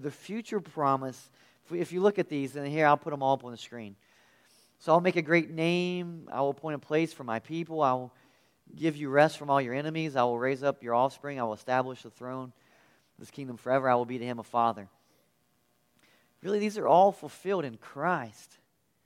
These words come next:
And when you think about these in the mindset of Christ,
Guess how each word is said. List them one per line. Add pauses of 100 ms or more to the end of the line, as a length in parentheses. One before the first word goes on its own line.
(380)
And
when
you
think
about
these
in
the (800)
mindset
of
Christ,